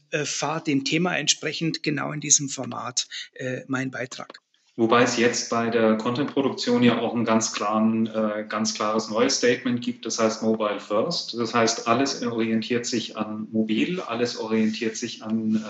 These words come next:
Speaker 2: ähm, Smartphones und an Tablets, was sicher auch nochmal, ähm, die Art und Weise, wie wir Content nutzen, deutlich verändern wird.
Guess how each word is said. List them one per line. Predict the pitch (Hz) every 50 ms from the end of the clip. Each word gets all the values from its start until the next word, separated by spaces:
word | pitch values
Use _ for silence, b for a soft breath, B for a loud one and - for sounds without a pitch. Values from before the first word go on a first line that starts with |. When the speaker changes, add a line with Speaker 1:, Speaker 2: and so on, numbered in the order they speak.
| 101 101
Speaker 2:
ähm, | 101 101 101
Smartphones | - - 107 107 127 - - - 127 127 131 123 -
und | 139 123 113
an | 110 110
Tablets, | 107 - 113 110 110 - - - - - - - - B B B B B B B B B
was | 113 110 - -
sicher | 139 - 165 - -
auch | 123 131 139 139 147
nochmal, | 131 - - 123 117 117 120 117 117 117 120 120 120 120 120 110
ähm, | 110 113 113 113
die | - 120 - -
Art | 135 156 -
und | 151 127 -
Weise, | - 95 107 131 160 160 - 156 123
wie | 123 117 113
wir | 120 110
Content | - - - 117 110 - - 110 107 - -
nutzen, | 117 143 147 - - - - 113 117 117 110
deutlich | - 107 110 110 110 123 117 -
verändern | - 117 107 - 123 139 135 123 110 104 107
wird. | 92 92 95 - - -